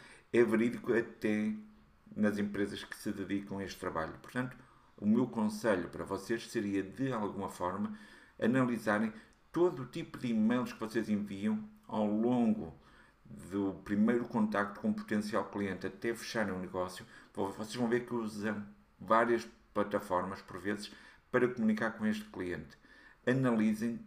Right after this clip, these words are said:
do ponto de vista do cliente. Parece que para nós, nós temos sempre a escrever o texto e a enviar, mas quem o recebe vai ver que há diferenças,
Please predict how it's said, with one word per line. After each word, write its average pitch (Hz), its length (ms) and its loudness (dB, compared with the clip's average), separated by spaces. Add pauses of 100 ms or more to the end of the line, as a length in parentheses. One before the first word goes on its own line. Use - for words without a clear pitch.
(100)
do 107 260 -4
ponto 127 280 -2
de 104 60 -14
vista 117 240 -4
do 107 220 0
cliente. 82 640 -8
Parece 139 260 0
que - 60 -14
para 127 140 -6
nós, 120 240 0 (280)
nós 135 120 -8
temos 165 160 -8
sempre 135 180 -4
a - 20 -2
escrever 117 400 -6
o 113 60 -8
texto 104 460 -2 (300)
e 113 100 0
a 120 40 4
enviar, 110 480 0
mas 110 220 -2 (120)
quem 127 220 0
o 120 80 2
recebe 95 460 -4 (520)
vai 104 180 2
ver 113 180 0
que - 120 -6
há 117 120 4
diferenças, 98 920 -6